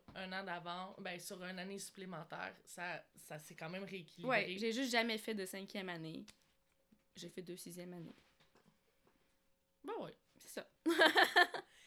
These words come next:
Speaker 1: À la suite, euh, de ton primaire, t'as fait ton, ton secondaire.
Speaker 2: Oui.
Speaker 1: Euh, en-, tu t'es enlignée vers quoi au niveau professionnel ? Euh, qu'est-ce qui t'a amené à faire un choix au collège ?
Speaker 2: Euh, bah, ben, au secondaire, je, je, je savais pas,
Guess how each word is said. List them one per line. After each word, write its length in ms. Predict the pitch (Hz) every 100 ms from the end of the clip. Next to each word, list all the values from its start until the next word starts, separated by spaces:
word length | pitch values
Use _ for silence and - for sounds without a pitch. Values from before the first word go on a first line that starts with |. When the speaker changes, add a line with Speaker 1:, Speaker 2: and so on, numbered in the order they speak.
| - - - - -
Speaker 1:
À 100 | 214
la 40 | 208
suite, 280 | - 262 -
euh, 880 | 226 214 202 202 196 196 190 185 185
de 40 |
ton 140 | 185 190
primaire, 540 | 190 190 208 220 226
t'as 80 | 208
fait 160 | 190 196
ton, 240 | - 185 170
ton 160 | 180 160
secondaire. 720 | 185 180 170 165 196 214 240
Speaker 2:
Oui. 120 | 277 - - - - -
Speaker 1:
Euh, 520 | 170 165 170 170 170 - -
en-, 120 | 180
tu 540 | 175 - - _ - -
t'es 80 | 190
enlignée 460 | 180 180 185 202
vers 360 | 208 180 180 -
quoi 340 | - 202 208
au 60 | 202
niveau 260 | 185 165
professionnel ? 800 | 175 185 175 165 - 160 175 196 190
Euh, 400 | 160 151 147 151 151 - -
qu'est-ce 240 | 220 208
qui 100 | -
t'a 220 | - 175
amené 340 | 165 170 175 175
à 80 | 165
faire 260 | 170 165
un 160 | 156 156
choix 280 | - 180 175
au 60 |
collège ? 600 | 175 160 160 165 175 - - _ _ _ _ - - - _ _ -
Speaker 2:
Euh, 320 | 220 240 247 240
bah, 240 | 208 196
ben, 200 | 190 196
au 100 | 202
secondaire, 460 | 208 240 220 214 269
je, 160 | - 190
je, 320 | 175 190 185
je 40 |
savais 320 | 185 - 185 190
pas, 260 | - 196